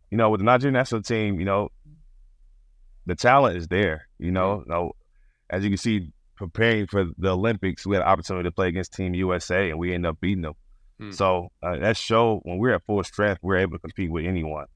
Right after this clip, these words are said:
Speaker 1: You know, I think the game is growing tremendously in Africa. Um, it's a talent,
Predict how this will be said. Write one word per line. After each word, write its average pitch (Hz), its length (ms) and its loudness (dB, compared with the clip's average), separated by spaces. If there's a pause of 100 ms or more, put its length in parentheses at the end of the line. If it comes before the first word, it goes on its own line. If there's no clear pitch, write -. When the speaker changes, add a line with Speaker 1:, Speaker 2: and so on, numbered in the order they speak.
(100)
Speaker 1:
You 80 100 -6
know, 82 200 0
I 85 100 2
think 98 260 -2 (380)
the 90 80 -2
game 98 260 0
is 85 140 -2
growing 95 280 -2
tremendously 92 520 -4
in 90 80 -4
Africa. 95 420 0 (480)
Um, 82 320 0
it's 80 80 -10
a 87 60 -10
talent, 98 380 -2